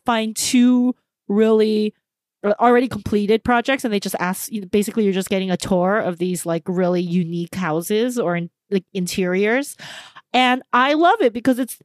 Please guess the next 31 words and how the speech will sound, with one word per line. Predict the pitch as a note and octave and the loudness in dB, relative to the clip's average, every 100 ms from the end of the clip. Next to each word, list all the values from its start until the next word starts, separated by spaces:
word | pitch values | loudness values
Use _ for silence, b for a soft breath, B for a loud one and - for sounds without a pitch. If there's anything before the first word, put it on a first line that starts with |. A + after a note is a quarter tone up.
| - | -2
antithetical | F4 E4+ F4+ - D4 D4 C#4+ C#4 | 0 2 0 0 0 2 2 2
to | D4 C#4 | 2 2
the | C4+ - | 0 0
H | B3 - - | 0 -2 -4
G | G#3+ A#3+ | 0 0
T | G#3+ B3 A3+ | 0 0 2
V | A#3 A3+ A3 - _ _ _ _ _ _ _ _ - | 2 2 0 -4 _ _ _ _ _ _ _ _ 0
ethos, | A#3+ - F#3 F3 - | 2 4 2 2 0
which | G3 G3 - | -4 -4 -2
for | A#3+ | 0
me | A#3+ C4+ B3+ | 2 2 2
is, | G#3 | 2
like, | G3 F#3 - _ - | 0 -2 -10 _ -12
sell, | - - F3+ F#3 A#3+ - _ | -4 0 2 4 2 0 _
like, | G#3 F#3+ - | -2 -2 -2
you, | A3 A3 A3 _ | -2 -2 -4 _
wh-, | A3+ G#3+ - | 0 0 2
what's | A3+ - | 0 0
the | G3+ | 0
value? | F3+ F3 G3 A3 B3+ D4 D4 - | 2 2 2 2 2 2 -2 0
Will | G#3 G#3 | 2 2
it | - | 0
sell? | - G3+ F3+ G#3+ A#3+ | -2 0 2 2 0
What's | C#4+ G#3+ - | 0 -2 -2
the | G3 | -4
resale | E3+ G3+ - A#3+ B3 | -2 -2 0 0 2
value? | B3 B3+ D#4 | 0 2 2
Which | D#4 B3+ | 2 2
really | B3+ A3 A#3+ C#4 - | 2 2 4 2 -2
ends | A3 A3 | -4 -2
up, | A#3+ | -4